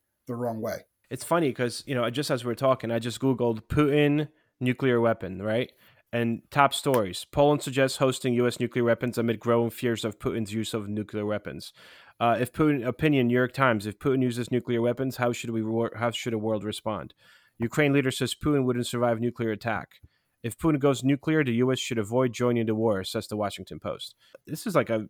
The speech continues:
Speaker 2: live thing, you know,
Speaker 1: Yeah, it's a
Speaker 2: this
Speaker 1: live
Speaker 2: guy
Speaker 1: thing. It's,
Speaker 2: who's
Speaker 1: it's, it's a trend. People are really legitly worried. And I guess whenever nuclear power gets into a conflict like this, and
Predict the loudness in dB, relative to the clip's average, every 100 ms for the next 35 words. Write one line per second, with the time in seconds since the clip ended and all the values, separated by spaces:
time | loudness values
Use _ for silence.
0 | -8 -6 -2 0 0 -2 -2 0 2 0
1 | -8 -12 -6 -4 -4 -4 -2 -2 0 0
2 | 0 0 0 0 -2 -2 -4 -4 -6 -4
3 | -4 -4 -6 -4 0 0 0 0 0 0
4 | -2 -6 -10 -8 -8 -6 -6 0 0 0
5 | -8 -12 -2 2 4 4 4 4 4 4
6 | 2 0 0 2 2 0 -4 -4 -6 -8
7 | -10 -6 -6 -4 -8 -8 -10 -10 -12 -10
8 | -10 -12